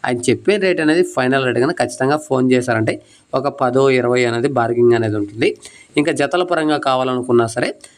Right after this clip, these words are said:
జత వచ్చి మనకి ఇరవై నాలుగు వేలుగా చెప్తున్నాడు. అతను చెప్పే రేట్ అనేది ఫైనల్ రేట్ ఖచ్చితంగా బార్గెనింగ్ అనేది ఉంటుంది. ఇది అడ్రస్ వచ్చేసి మనకి ప్రకాశం జిల్లా కనిగిరి మండలం, ఆ, కలగట్ల విలేజ్ బ్రదర్. ఇది వచ్చేసి ఇంకోసారి అడ్రస్ చెప్తాను.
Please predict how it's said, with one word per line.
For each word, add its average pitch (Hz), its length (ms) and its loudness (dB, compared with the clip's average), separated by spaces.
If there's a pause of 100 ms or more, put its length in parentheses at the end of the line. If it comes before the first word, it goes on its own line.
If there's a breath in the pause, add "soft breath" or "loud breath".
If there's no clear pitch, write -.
(160 loud breath)
జత 156 240 -2
వచ్చి 185 180 0
మనకి 143 300 -2
ఇరవై 135 260 2
నాలుగు 123 300 0
వేలుగా 127 240 2
చెప్తున్నాడు. 120 600 0
అతను 120 280 -2 (120)
చెప్పే 165 260 -2
రేట్ 175 240 0
అనేది 147 220 0
ఫైనల్ 127 420 0
రేట్ 120 260 0
ఖచ్చితంగా 123 440 0
బార్గెనింగ్ 120 460 0
అనేది 107 200 0
ఉంటుంది. 107 380 -2 (500 loud breath)
ఇది 156 120 4
అడ్రస్ 180 320 -2
వచ్చేసి 147 320 0
మనకి 117 440 0 (1040)
ప్రకాశం 170 500 -2
జిల్లా 131 320 2
కనిగిరి 135 460 0
మండలం, 120 460 0 (640 soft breath)
ఆ, 131 80 0
కలగట్ల 151 580 -2
విలేజ్ 120 320 -2
బ్రదర్. 110 240 0
ఇది 117 140 2
వచ్చేసి 131 320 2
ఇంకోసారి 120 360 -2
అడ్రస్ 113 300 -2
చెప్తాను. 110 460 -2